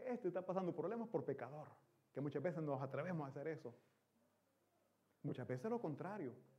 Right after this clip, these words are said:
Ya vamos a ver cómo Pablo sufrió. E incluso, eh, hace unos meses atrás hablábamos de Job, un hombre recto delante de Dios, justo dice la palabra,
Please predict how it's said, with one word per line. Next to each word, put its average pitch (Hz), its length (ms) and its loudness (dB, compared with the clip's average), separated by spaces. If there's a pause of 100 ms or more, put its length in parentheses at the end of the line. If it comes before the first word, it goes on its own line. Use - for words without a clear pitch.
(640)
Ya 131 80 6
vamos 139 180 4
a 127 60 2
ver 156 260 2
cómo 147 320 4
Pablo 143 260 2
sufrió. 160 460 -4 (180)
E 185 80 8
incluso, 170 680 4 (100)
eh, 117 120 -8 (360)
hace 151 160 0
unos 156 380 2
meses 160 260 4
atrás 156 220 6
hablábamos 160 360 8
de 131 80 0
Job, 190 400 2 (560)
un 147 120 4
hombre 147 180 2
recto 147 520 2 (1300)
delante 156 460 2
de 135 100 4
Dios, 202 220 0 (140)
justo 226 320 2
dice 147 140 -2
la 131 120 -4
palabra, 190 340 -6